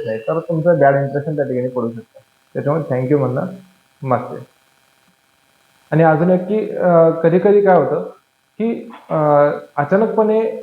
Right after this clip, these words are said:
अ, इंटरव्ह्यू चालू असताना आपल्याला खोकला येतो किंवा शिंक येते, तर अशा वेळेस, अ, आपण सॉरी म्हटलं गेलं पाहिजे, कारण, अ,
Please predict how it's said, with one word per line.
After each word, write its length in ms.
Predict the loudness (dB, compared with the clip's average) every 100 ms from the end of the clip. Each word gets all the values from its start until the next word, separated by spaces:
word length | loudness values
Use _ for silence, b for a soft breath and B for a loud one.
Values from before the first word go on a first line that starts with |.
| -16 _ _ _ -4
अ, 140 | 0
इंटरव्ह्यू 300 | 2 2 2
चालू 240 | 4 4 4
असताना 300 | 2 0 0
आपल्याला 320 | 2 2 2
खोकला 260 | 0 2 2
येतो 220 | 2 -2
किंवा 400 | 0 2 2 0
शिंक 240 | -4 -2 2
येते, 280 | 0 0 -10 -14 _ -4
तर 80 | 2
अशा 220 | 2 4
वेळेस, 260 | 2 2 2
अ, 220 | 4 4 2 -2
आपण 300 | -4 -2 -2
सॉरी 300 | 0 0 2
म्हटलं 280 | 0 -2 0
गेलं 220 | 0 0
पाहिजे, 260 | -2 -4 -10 -20 _ _ _ _ _
कारण, 280 | -4 -2 0
अ, 340 | 2 2 2